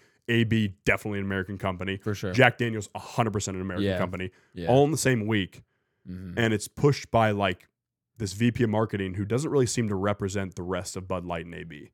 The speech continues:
Speaker 2: Definitely not.
Speaker 1: And it seems really questionable
Speaker 2: Mm-hmm.
Speaker 1: because, you know, last three years with covid, it attacked the middle class.
Speaker 2: Right.
Speaker 1: And more people in the middle class went into poverty.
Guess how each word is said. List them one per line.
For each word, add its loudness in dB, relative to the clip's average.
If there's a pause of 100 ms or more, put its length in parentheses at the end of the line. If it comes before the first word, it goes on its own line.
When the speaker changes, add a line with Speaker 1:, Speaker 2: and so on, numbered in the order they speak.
(200)
Speaker 2:
Definitely 0
not. -14
Speaker 1:
And 6
it 2
seems 0
really 4
questionable -2 (100)
Speaker 2:
Mm-hmm. -8
Speaker 1:
because, 2 (180)
you -2
know, 0
last 0
three 2
years 0 (280)
with -6
covid, -2 (720)
it 2
attacked 2
the -2
middle -4
class. -10 (120)
Speaker 2:
Right. 0 (180)
Speaker 1:
And 0
more 4
people 2
in 2
the -2
middle -2
class -2
went -4
into -8
poverty. -12